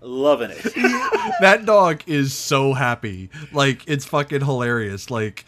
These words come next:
Speaker 2: it's just running around in the background. And I think they cut the scene short because the dog was getting too excited.
Speaker 1: I mean, there's edits all over the place.
Speaker 2: All
Speaker 1: It's so
Speaker 2: over.
Speaker 1: weird.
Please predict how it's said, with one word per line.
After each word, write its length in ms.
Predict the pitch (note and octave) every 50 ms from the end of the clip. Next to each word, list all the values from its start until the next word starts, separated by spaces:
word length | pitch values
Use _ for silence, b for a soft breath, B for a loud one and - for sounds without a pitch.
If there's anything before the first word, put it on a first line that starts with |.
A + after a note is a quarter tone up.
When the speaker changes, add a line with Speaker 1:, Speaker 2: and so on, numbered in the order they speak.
| B B B B -
Speaker 2:
it's 140 | E3+ C#3
just 180 | - G#3+ - -
running 320 | A#2+ G#2+ B2 C#3 C#3 C#3 C#3
around 320 | C#3 C3+ C3 C3 C3 B2+ B2+
in 60 | A#2+
the 60 | A#2+
background. 460 | A2 A#2 A#2 A#2+ - - C3+ C3 C3 C#3
And 80 | D3
I 60 | D#3 D#3+
think 260 | - A#3+ C#4 C#4 -
they 140 | D4+ B3+ F3
cut 360 | - - - F3 E3+ - -
the 80 | D#3 C#3
scene 320 | - - C3+ C3+ C3 C3
short 440 | - - - C3 A#2+ B2 C#3+ D3+ -
because 300 | D3 C#3 - D3+ C3 A2
the 80 | B2+ C3
dog 360 | A2+ B2+ A#2+ A#2 A#2+ B2+ A#2
was 200 | C3 B2+ A2 A2
getting 340 | - B2+ A#2+ A#2 A#2 A#2+ A#2
too 220 | - - B2 A2+ A2+
excited. 640 | G#2+ - - - G#2+ G#2 G#2+ G#2+ A#2+ C3 C#3+ D3+ b b b b b b b b b b b
Speaker 1:
I 80 | D#3 E3
mean, 80 | E3 E3
there's 180 | E3 E3 D#3+ -
edits 300 | F3 F#3+ F#3+ F#3 F3+ -
all 320 | - D#3 D#3 D3+ D3+ C#3+ C3
over 260 | C3 C3 B2 A#2 A2
the 80 | A2
place. 180 | A2 - - D3+
Speaker 2:
All 220 | D#3 D#3+ D#3 C#3 B2+ B2 B2
Speaker 1:
It's 60 | C3 C3
so 160 | E3+ D#3+ D3
Speaker 2:
over. 100 | C#3 B2+
Speaker 1:
weird. 280 | B2 A2+ G#2+ G#2 F#2